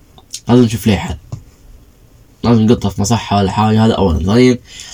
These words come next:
الأستاذ بعد مرة شخصنها أمير. <laughs> يا في الرسمة، أمير سارقينها.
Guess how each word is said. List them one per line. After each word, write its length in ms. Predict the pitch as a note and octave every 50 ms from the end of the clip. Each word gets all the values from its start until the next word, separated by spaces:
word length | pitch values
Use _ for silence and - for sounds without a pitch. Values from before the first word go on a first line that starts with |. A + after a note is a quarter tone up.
| - -
الأستاذ 400 | - B2 - - - D#3+ E3+ D3
بعد 200 | B2+ D3+ D3+ D3+
مرة 240 | C3 C#3 C#3+ C3 A#2
شخصنها 480 | G2 G#2+ F#2 - - G2 F2 E2+ E2+ E2
أمير. 200 | E2 E2+ E2 F2+
<laughs> 40 | A2 G#2+ - - - - - - - - - - - - - _ - - - - - - - - - - - - - G4 C#4 B3+ A#3 A#3 A3+ G3+ F3 - - D#3+
يا 100 | D#3+ E3
في 100 | D#3+ D#3+
الرسمة، 580 | - - - F#3 - D3+ C#3+ C#3+ C#3+ C3 B2 - - - _ - -
أمير 280 | G#2 G#2+ A2 A#2+ C3 B2
سارقينها. 560 | A#2 - B2+ C3 C3+ C3 C3+ B2+ A#2+ A#2 G#2